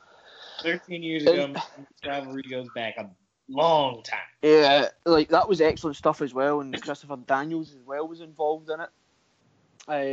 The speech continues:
Speaker 2: Um, so I guess my mind is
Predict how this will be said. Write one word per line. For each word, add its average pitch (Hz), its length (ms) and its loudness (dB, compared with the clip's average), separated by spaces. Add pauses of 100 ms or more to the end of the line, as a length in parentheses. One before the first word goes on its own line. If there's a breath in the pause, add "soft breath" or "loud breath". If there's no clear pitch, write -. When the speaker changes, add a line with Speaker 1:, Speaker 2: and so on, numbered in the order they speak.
Speaker 2:
Um, 131 260 -8 (580)
so 160 120 6
I 151 60 6
guess 185 480 0 (240)
my 151 300 2
mind 151 300 -2
is 139 100 -4